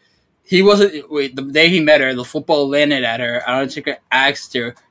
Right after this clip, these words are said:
to throw the ball, and she threw it like a guy. And Undertaker's like, I, with all the women's back in the day,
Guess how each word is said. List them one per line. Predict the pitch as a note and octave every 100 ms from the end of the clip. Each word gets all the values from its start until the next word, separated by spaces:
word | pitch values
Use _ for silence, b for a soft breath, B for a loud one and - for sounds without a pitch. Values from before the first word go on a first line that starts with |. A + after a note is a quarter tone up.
| -
to | -
throw | C#3+
the | B2+
ball, | A#2 B2+ A2+ A2
and | B2 -
she | - D3 D3+
threw | D#3 D3+
it | C#3+
like | C3+ B2+
a | G2+ -
guy. | C3 B2+ A2+ G#2 A2
And | A#2+
Undertaker's | C3+ B2+ D3+ D3 C#3
like, | C3 A#2 A#2+
I, | A2+ A#2+ -
with | C#3+
all | C3+ E3
the | F#3
women's | F3 E3 C#3+
back | C3+ C#3
in | C#3+
the |
day, | B2 A#2+ B2